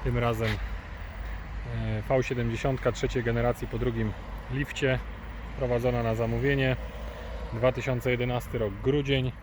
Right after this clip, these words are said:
Dwa i pół turbo. Benzyna i tutaj napędzany samochód, e, C N G. Dlaczego C N G? Dlatego, że w Skandynawii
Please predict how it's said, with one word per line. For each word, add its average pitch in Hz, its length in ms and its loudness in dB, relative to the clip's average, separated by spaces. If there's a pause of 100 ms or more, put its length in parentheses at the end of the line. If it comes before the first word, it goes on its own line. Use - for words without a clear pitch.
(460)
Dwa 117 260 2
i 123 80 0
pół 107 200 -4
turbo. 139 520 2 (680)
Benzyna 139 540 2
i 127 60 -2
tutaj 147 260 -2
napędzany 127 580 0
samochód, 110 480 -4 (880)
e, 104 500 -4
C 135 160 2
N 123 120 0
G. 110 180 2 (800)
Dlaczego 147 320 0
C 151 160 2
N 151 120 2
G? 160 160 2
Dlatego, 147 440 2
że 131 440 2 (180)
w - 60 -10
Skandynawii 135 680 2